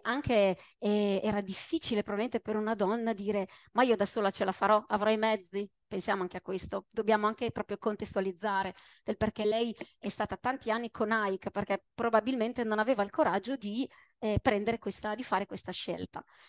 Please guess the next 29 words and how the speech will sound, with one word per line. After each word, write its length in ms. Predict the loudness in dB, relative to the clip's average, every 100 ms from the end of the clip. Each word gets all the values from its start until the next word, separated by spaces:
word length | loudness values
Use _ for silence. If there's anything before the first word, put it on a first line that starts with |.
| -20 -20 _ -12
Scappa, 600 | -4 -2 -2 _ -2 -2 -8 _
si 800 | -12 -6 -4 -2 -2 -2 -4 0
veramente 420 | 4 4 2 -4
prende, 520 | -2 0 0 2 2 2
io 160 | -2
mi 80 | -4
immagino 380 | -2 -2 -2 -2
la 80 | -4
scena, 320 | -4 -4 -4
prende 640 | -4 -4 -4 -4 -2 -2
la 120 | -2
porta 500 | 8 10 10 6 2
e 40 | -2
inizia 280 | -2 -4
a 40 | -4
correre, 360 | 0 2 2
a 60 | 2
correre, 320 | 2 4 2
a 40 | 0
correre, 460 | 0 2 2 0 -4 -16 0
e 100 | 8
ha 40 | 8
in 120 | 8
tasca 400 | 6 6 4 0
solo 260 | 4 2
una 140 | 4 2
tessera 320 | 0 0 0
della 160 | 0 0
benzina 500 | 0 0 -2 -2